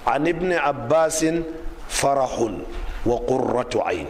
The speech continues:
Ibn Abbasin a cikin wannan fassara ya ce ma'anar tuba farin ciki da sanyin ido. Wa qala Ikrimatu, Ikrimatu kuma ya ce,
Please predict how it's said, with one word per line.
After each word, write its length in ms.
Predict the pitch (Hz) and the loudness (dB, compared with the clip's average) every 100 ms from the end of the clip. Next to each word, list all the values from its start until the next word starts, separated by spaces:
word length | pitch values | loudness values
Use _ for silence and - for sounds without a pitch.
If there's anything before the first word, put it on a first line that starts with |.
| - - - - - - - | -10 -14 -10 -6 -6 -2 0
Ibn 240 | 185 214 | 2 2
Abbasin 600 | 185 160 139 175 175 160 139 | 2 0 2 2 4 0 0
a 60 | |
cikin 260 | 131 175 170 | 0 0 2
wannan 300 | 175 165 147 | 2 2 2
fassara 400 | 165 156 170 147 | 0 2 2 4
ya 140 | 147 | 2
ce 160 | 147 156 | 2 2
ma'anar 440 | 139 123 147 156 - | 2 2 0 0 2
tuba 500 | 180 180 202 165 - - - - - - - - | 2 4 2 2 -4 -10 -12 -16 -16 -18 -4 2
farin 400 | 185 190 190 185 | 2 2 0 0
ciki 560 | - 208 - 175 175 - | -2 -2 -2 -2 -2 -2
da 140 | 117 123 | 0 2
sanyin 720 | - - 139 139 139 139 139 | 0 0 0 4 4 4 2
ido. 240 | 131 131 - - - - - - - - | 0 0 -4 -10 -14 -12 -10 -10 -4 0
Wa 120 | 135 | 2
qala 360 | 180 196 196 165 | 4 4 4 0
Ikrimatu, 1000 | 165 - _ - - 151 139 139 110 110 - - - - | -2 -4 _ -6 0 2 2 0 -2 -2 -6 -10 -10 -2
Ikrimatu 640 | 180 202 202 196 180 175 147 | -2 0 0 2 2 0 0
kuma 220 | 160 160 | 2 2
ya 140 | 160 | 2
ce, 360 | 156 170 143 | 0 2 0